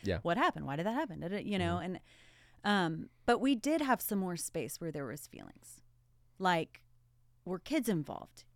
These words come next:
Speaker 2: Yes, they were, you
Speaker 1: Yeah.
Speaker 2: know, and there was more of this, like, sh-, sadness. And when you, you know what? I'm sad about that too.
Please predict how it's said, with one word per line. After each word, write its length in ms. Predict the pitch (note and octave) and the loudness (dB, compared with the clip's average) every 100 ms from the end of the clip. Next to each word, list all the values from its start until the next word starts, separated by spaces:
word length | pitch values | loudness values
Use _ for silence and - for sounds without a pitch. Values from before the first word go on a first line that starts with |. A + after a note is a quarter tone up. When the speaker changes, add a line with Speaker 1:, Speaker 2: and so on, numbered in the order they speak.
| _ _ _ _ - | _ _ _ _ -6
Speaker 2:
Yes, 160 | G3 G3+ | -4 -2
they 160 | B3 | -2
were, 420 | B3+ C#4+ D4+ - - _ | 0 -2 -4 -6 -16 _
you 100 | - | -4
Speaker 1:
Yeah. 40 | G#3+ | -2
Speaker 2:
know, 300 | G3 G#3+ G#3+ | 0 -2 -4
and 160 | G#3+ G#3 | -2 0
there 80 | G#3 | 0
was 180 | G3+ G3+ | 0 0
more 200 | G#3 G#3 | 0 0
of 80 | |
this, 180 | G3 - | -2 -4
like, 320 | F3+ E3+ - - _ _ _ _ _ _ _ _ _ - - | -4 -4 -6 -20 _ _ _ _ _ _ _ _ _ -20 -20
sh-, 140 | - - _ _ | -20 -20 _ _
sadness. 920 | - - G3+ F3+ G3 C4 C#4+ D#4 - - _ _ _ _ _ - | -14 -2 2 2 4 2 2 -2 -4 -8 _ _ _ _ _ -2
And 140 | A3 | 2
when 180 | A3+ A3+ | 4 2
you, 280 | A3 A#3+ - - | 2 -2 -2 -4
you 120 | A3 | 2
know 100 | A#3+ | 2
what? 160 | B3+ - | 2 0
I'm 220 | A3 C4+ | 0 0
sad 320 | C#4 - G3 G3+ | 0 -2 -2 -4
about 200 | F#3+ F3 | -6 -8
that 200 | - - | -10 -8
too. 340 | - D#3 - | -8 -6 -8